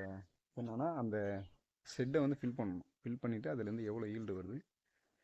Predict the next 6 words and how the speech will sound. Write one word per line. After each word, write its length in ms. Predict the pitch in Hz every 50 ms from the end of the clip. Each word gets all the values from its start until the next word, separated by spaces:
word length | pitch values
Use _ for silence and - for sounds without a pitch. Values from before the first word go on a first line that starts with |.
| _ _ _ _ _ _ _ _ _ - _ -
ஆ, 60 | 113 110 107 101 101 101 95 - - - - - -
இந்த 140 | 135 139 143 127
ஷெட்லேருந்து 400 | - 147 151 160 147 143 139 127
எவ்வளோ 180 | 123 131 131 120 113
இன்கம் 280 | 110 107 131 117 107 104
எடுக்கலாம் 320 | 104 107 - 110 98 -